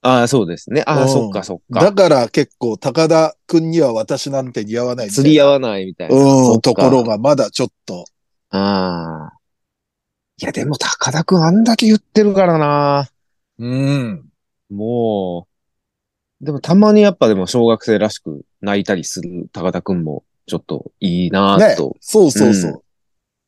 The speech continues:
Speaker 2: あの辺のはいいっすよね。
Speaker 1: ね。
Speaker 2: ちゃ-、ちゃんと感情があるっ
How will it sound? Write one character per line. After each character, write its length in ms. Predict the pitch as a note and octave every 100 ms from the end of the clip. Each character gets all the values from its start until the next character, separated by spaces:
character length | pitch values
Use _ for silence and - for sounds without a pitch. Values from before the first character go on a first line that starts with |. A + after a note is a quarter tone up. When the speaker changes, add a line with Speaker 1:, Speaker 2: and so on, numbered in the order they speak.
| _ _ C3+
Speaker 2:
あ 40 |
の 120 | F3+ F#3
辺 280 | F3+ E3
の 320 | D#3+ D#3 D3+ -
は 140 | A#2 G#2
い 80 | A#2
い 40 |
っ 20 | G#2+
す 140 | -
よ 100 | D2+
ね。 240 | F#2 F2 _ _ -
Speaker 1:
ね。 480 | A2+ A#2+ A2 G2+ - _ _
Speaker 2:
ち 140 | -
ゃ-、 20 | -
ち 220 | - -
ゃ 20 |
ん 60 | F#3+
と 100 | G3+
感 280 | - F3 E3
情 160 | D#3+
が 120 | D3 D#3
あ 80 |
る 20 |
っ 40 | D3+